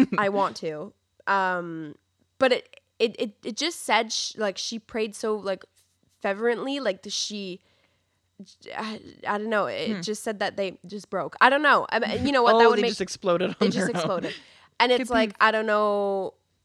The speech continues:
Speaker 2: Yeah, like, there's no chance. Yeah, you're right.
Speaker 1: Okay.
Speaker 2: Like, that, that, I don't know how else that would
Speaker 1: Interesting.
Speaker 2: happen. You're right. It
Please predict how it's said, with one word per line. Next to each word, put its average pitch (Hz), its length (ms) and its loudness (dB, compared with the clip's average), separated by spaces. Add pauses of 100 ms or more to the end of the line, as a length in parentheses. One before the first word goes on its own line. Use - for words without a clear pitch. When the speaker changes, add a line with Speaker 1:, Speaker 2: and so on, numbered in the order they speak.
Speaker 2:
Yeah, 202 380 0
like, 208 160 -4
there's 240 180 -2
no 208 220 0
chance. 175 840 -10 (440)
Yeah, 175 180 -4 (120)
you're 233 140 -2
right. 190 160 4
Speaker 1:
Okay. 135 100 -4
Speaker 2:
Like, 220 180 0
that, 180 240 -2
that, 202 240 0
I 208 140 2
don't 190 120 -4
know 190 100 -2
how 170 180 -8
else 165 120 -10
that 170 120 -8
would - 60 -10
Speaker 1:
Interesting. 147 240 -10
Speaker 2:
happen. 147 180 -14
You're 180 120 -8
right. 147 160 -10
It 185 140 -8